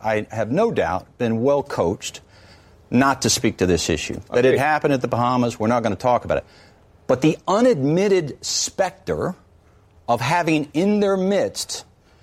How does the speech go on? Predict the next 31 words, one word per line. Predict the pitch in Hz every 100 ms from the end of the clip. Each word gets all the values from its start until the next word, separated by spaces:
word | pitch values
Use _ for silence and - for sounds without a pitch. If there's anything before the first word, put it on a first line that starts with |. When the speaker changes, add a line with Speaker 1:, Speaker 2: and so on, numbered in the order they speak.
| _
Speaker 1:
somebody | - 170 170 165 151
who | 170
so | - 180 190
flagrantly | - 196 214 214 185 165 156
broke | 143 151 147 147
the | 147
rules. | 143 139 92 87 180 - - - _ - - -
Look, | 190
they | 294
made | 294 254 180
a |
deal | 113 123 131 131
with | 101 -
the |
devil | 85 92 95 80 69
when | 85
they | 80 85
chose | - 87 82 80 - - -
to | -
put | - 101 87
Patrick | 90 85 -
Reed | 87 85
on | 82
this | 85 -
team. | - 85 78 - - - -
And | -
the | 135
hopes | 240 294 -
was | 117 101 101 110 - - - _
that | 139 135
whatever | 214 247 254 202 143